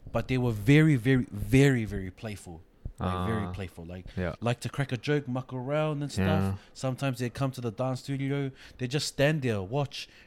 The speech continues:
Speaker 1: crack a joke. And I know that that's, they're just be boys being boys.
Speaker 2: Yeah.
Speaker 1: But then they didn't do anything super out of it where, like, they didn't, like, grab a bag or something or whatever, you know,
Speaker 2: Mm.
Speaker 1: or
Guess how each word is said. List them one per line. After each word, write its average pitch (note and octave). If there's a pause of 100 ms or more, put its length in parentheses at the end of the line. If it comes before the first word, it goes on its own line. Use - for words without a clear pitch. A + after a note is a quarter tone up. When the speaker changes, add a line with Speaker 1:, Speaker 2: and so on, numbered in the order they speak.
Speaker 1:
crack D3+
a B2+
joke. D3+
And A2
I A#2
know C#3+
that D3+
that's, B2
they're B2+
just A#2+ (200)
be B2
boys B2+
being A#2+
boys. D#3+ (180)
Speaker 2:
Yeah. G2 (260)
Speaker 1:
But B2
then C3
they C3+
didn't D#3+
do D#3+
anything C3+ (280)
super -
out C3
of A#2+
it G#2+
where, A2
like, G2+ (120)
they G#2+
didn't, A2
like, F#2 (960)
grab A2
a G#2 (680)
bag A2
or G#2
something G2
or F#2+
whatever, F#2+
you G#2+
know, G2+
Speaker 2:
Mm. -
Speaker 1:
or F#2+